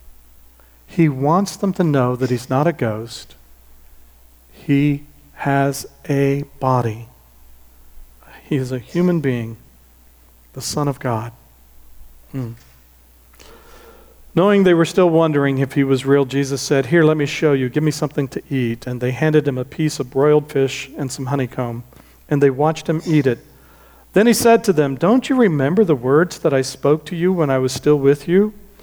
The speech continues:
I told you that everything written about me would be fulfilled, including all the prophecies from the law of Moses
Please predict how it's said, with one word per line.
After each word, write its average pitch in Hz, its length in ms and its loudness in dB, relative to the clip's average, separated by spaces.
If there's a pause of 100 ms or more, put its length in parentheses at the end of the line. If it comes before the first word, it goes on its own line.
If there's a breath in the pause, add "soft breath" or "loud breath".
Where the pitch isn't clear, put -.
(340 soft breath)
I 175 120 2
told 220 420 0
you 180 140 2
that 156 240 0
everything 208 600 2
written 202 300 2
about 180 420 0
me 165 140 0
would 143 220 2
be 151 160 4
fulfilled, 135 800 0
including 175 580 0
all 175 300 2
the 196 80 0
prophecies 143 960 -2 (340 soft breath)
from 139 160 -2
the 131 100 2
law 147 340 4
of 180 100 0
Moses 160 640 0